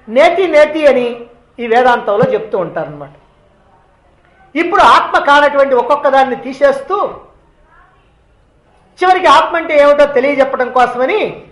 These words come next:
ఇక్కడ మనకు ఒక నిర్వచనం ఇస్తూ ఉన్నారు. ఆ నిర్వచనం ఏమిటంటే స్థూల, సూక్ష్మ,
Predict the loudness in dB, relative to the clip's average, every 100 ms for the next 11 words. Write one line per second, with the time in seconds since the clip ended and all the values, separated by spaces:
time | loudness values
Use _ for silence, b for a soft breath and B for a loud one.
0 | -8 -6 -2 -2 0 0 0 0 -2 -2
1 | -6 -8 -6 -6 -2 -2 -2 -4 -12 _
2 | _ _ _ _ _ _ _ _ _ _
3 | _ -2 2 4 4 2 0 -2 0 2
4 | 2 2 4 4 2 -4 -18 -20 _ _
5 | _ _ _ -4 0 4 4 2 -6 -20
6 | -10 -8 -6 -6 0 0